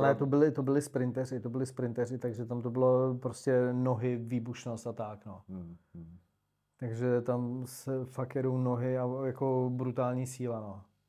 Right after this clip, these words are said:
Speaker 1: A seš ten trenér, který na ně řve, nebo seš Milouš?
Speaker 2: Nejsem Milouš.
Speaker 1: Nejseš. Vidíte? A přitom je
Speaker 2: Hele.
Speaker 1: to takhle milej kluk, když ho vidíte.
Speaker 2: No, hele, většina i z těch jako mých soukromých klientů, co chodí ráno, třeba od sedmi, od osmi,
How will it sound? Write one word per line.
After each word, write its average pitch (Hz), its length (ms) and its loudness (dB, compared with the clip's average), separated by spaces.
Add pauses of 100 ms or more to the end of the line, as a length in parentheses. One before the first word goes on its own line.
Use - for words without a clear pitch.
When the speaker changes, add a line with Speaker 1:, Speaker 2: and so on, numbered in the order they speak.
(160)
Speaker 1:
A 101 40 -12
seš 101 200 -8
ten 101 160 -6
trenér, 98 280 -4
který 98 240 -8
na 95 100 -6
ně 95 160 -6
řve, 98 180 -6
nebo 107 180 -8
seš 98 220 -10
Milouš? 85 480 -8 (280)
Speaker 2:
Nejsem 120 320 -6
Milouš. 101 420 -14 (280)
Speaker 1:
Nejseš. - 360 -20
Vidíte? 110 280 -6
A 110 80 -2
přitom 107 320 -4
je 107 40 0
Speaker 2:
Hele. 139 460 4
Speaker 1:
to - 60 -20
takhle 135 340 6
milej 127 320 6
kluk, 117 220 0
když 101 160 0
ho 104 60 0
vidíte. 90 360 -4 (120)
Speaker 2:
No, 165 600 0 (200)
hele, 143 500 4 (340)
většina 135 460 2
i 151 40 0
z - 80 -6
těch - 380 -6
jako - 220 4
mých - 380 4
soukromých 135 560 0
klientů, 123 520 2 (560)
co 127 120 -8
chodí 139 200 -2 (140)
ráno, 120 320 2
třeba 131 260 -4
od 117 260 -6
sedmi, 123 300 -6
od 123 180 -4
osmi, 117 340 -10